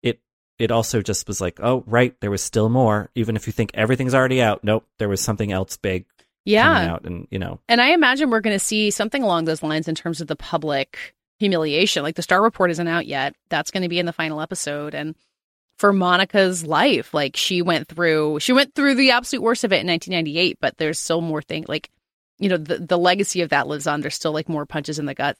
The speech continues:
Speaker 2: that come after this. So maybe that's a preview of, um, of how they're gonna show what happens next.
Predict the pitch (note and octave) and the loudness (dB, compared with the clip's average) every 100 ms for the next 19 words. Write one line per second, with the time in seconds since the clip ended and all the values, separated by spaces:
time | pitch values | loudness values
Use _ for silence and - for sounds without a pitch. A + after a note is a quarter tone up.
0 | _ - - C#3+ C#3+ - - - - - | _ -16 -8 -6 -6 -8 -8 -8 -6 -6
1 | D3+ D#3 D#3+ C#3 D3 - D#3 C#3+ C#3+ D3 | -4 -4 -4 -6 -10 -8 -8 -8 -10 -10
2 | D3 D#3 D3 C#3+ D3 D3+ - _ _ F3 | -10 -12 -10 -10 -10 -14 -20 _ _ -12
3 | D#3 D3+ D#3 D3+ D3+ - D3+ C#3+ D3 D#3 | -6 -4 -4 -8 -8 -8 -8 -8 -10 -12
4 | F3 - - | -14 -16 -20